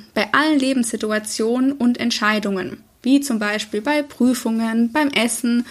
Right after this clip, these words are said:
oder in der Liebe. Diese Intuition ist ein Resultat von dem, was du zuvor in dich hineingebracht hast, was du gedanklich, unbewusst entwickelt und dir zum Beispiel antrainiert hast.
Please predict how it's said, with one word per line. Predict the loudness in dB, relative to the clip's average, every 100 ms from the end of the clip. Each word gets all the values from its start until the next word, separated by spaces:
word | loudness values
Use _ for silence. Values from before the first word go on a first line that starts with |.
| -10 -20 -20 -4
oder | 0 2
in | 2
der | 2
Liebe. | 2 0 -2 -6 -8 -10 -16 _ _ _ _ _ _ _ _ -6
Diese | 0 2 2
Intuition | -2 -2 -4 -2 -2 0 2 2 0 -4
ist | -6 -4
ein | -4
Resultat | -4 -4 -6 -4 0 2 2 0
von | -2 -2
dem, | 2 2 4 2 0 -12 _
was | -4 -4
du | -6
zuvor | -6 0 2 2 2 2 2 0
in | 0 0
dich | 0 -2
hineingebracht | -2 0 2 0 -2 -6 -10 -10
hast, | -10 -10 -12 -12 -8
was | -8 -6
du | -2 0 -2 -4 -20 -20 _ _ _ -6
gedanklich, | -2 2 4 4 2 0 2 0 -2 -6 -8 -12 _
unbewusst | 4 6 6 2 0 -4 -4 -6
entwickelt | -6 -2 -2 0 0 2 0 -2
und | -2 0
dir | -2 -2
zum | -4
Beispiel | -4 -4 -4
antrainiert | -2 -2 -4 -6 -8 -10
hast. | -12 -12 -18